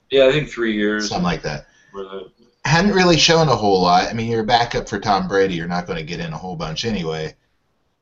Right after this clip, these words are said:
Speaker 2: But I, I just want everybody to remember the one year that Derek Anderson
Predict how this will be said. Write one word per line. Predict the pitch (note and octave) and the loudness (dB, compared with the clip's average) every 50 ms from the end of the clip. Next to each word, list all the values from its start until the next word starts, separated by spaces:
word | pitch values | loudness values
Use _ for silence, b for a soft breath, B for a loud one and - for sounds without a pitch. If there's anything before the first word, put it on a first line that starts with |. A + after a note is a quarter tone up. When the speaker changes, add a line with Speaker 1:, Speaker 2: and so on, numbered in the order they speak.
| _ _ _ _ _ _ _ _ _ _ _ _ - | _ _ _ _ _ _ _ _ _ _ _ _ -2
Speaker 2:
But | C#3+ C#3+ C3+ - | 0 0 2 2
I, | C#3 D3+ D#3 - - | 2 0 0 0 -2
I | C#3+ | -2
just | D3+ F#3+ F#3+ - | 0 0 2 2
want | F#3+ F3+ E3+ - | 4 2 2 2
everybody | C#3+ C#3+ D#3+ D#3+ D#3+ D#3+ D#3 | 0 0 2 4 4 4 4
to | D3 | 4
remember | D3 C#3 C3+ C3+ C3+ B2+ G#2+ F#2+ | 4 2 2 0 0 0 -2 -2
the | G2 F2+ | -2 -2
one | F2+ G#2 A#2 C#3+ | 0 0 0 0
year | C#3 C3+ A#2+ G#2 F#2+ F#2 F#2 F#2 F#2 - _ _ _ | 0 -2 -2 -2 -2 -2 -2 -4 -6 -10 _ _ _
that | - E2 - | -12 -12 -6
Derek | - F#2 G2 G#2+ G#2+ G#2+ G#2+ | -2 0 0 0 0 -2 -4
Anderson | G#2 G2+ F#2+ F#2 F#2 F2+ - - G2 F2+ F2 F2 F2 F2 | -4 -4 -4 -4 -2 -2 -2 -2 -2 -2 -2 -2 -4 -6